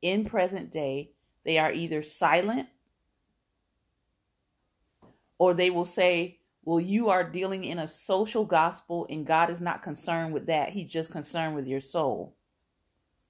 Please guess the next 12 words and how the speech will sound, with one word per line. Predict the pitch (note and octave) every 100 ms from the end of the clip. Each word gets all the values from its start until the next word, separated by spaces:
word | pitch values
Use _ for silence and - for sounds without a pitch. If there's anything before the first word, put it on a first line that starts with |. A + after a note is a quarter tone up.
| _ _ _ _ _ _ _ _ _ _ _ _ _ _ _
When | D3
someone | F3 G#3 G#3+ C4 C4
tells | - A#3 A3+
you | G#3+
that | E3+ A#2+
God | E3 E3+ G3+
is | G#3+
just | - E3+ -
concerned | - E3+ F3 E3+ E3
with | D#3+ D3+
your | D3 D3
soul, | - A3+ G#3+ A3 A3 A3